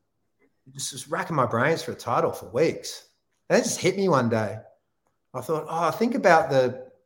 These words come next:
I was really thinking about the image. I thought maybe the, there's something in that image that can help me come up with the title. And that, uh, ripple, uh, on the lake in the sky,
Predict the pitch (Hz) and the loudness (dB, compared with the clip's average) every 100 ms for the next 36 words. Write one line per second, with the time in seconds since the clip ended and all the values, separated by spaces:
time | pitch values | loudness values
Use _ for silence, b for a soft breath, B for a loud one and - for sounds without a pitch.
0 | - 143 143 175 165 - 151 139 131 131 | -6 -6 2 2 2 0 -2 0 2 4
1 | 127 131 135 135 131 107 123 - 147 - | 4 2 0 0 0 -2 -6 -2 -2 -2
2 | 156 175 156 139 131 127 - - _ _ | -4 -2 -4 2 4 4 0 -12 _ _
3 | _ _ _ _ _ _ _ _ - B | _ _ _ _ _ _ _ _ -20 B
4 | B B B B - 131 - 143 143 131 | B B B B -8 -6 0 0 0 -2
5 | 147 123 123 135 135 120 - - - - | 0 0 0 0 0 0 -4 -12 -12 -16
6 | 120 117 123 113 131 120 120 113 107 - | -10 -6 -6 -6 -4 -4 -4 -8 -10 0
7 | 131 143 135 110 113 127 131 - 127 147 | 2 4 2 -2 -2 -4 -6 -10 0 2
8 | 143 - - - 127 117 113 110 107 _ | 2 -2 -14 -6 -2 0 0 -2 -6 _
9 | _ _ _ _ _ _ _ _ _ _ | _ _ _ _ _ _ _ _ _ _
10 | 123 143 160 156 127 127 - 131 120 139 | -2 2 4 4 2 -2 -2 0 0 0
11 | 135 123 127 135 123 - - _ _ _ | -2 2 6 6 6 0 -14 _ _ _
12 | _ _ _ 147 139 117 - 151 151 127 | _ _ _ -2 -2 -2 -2 6 6 6
13 | 90 139 | 2 -6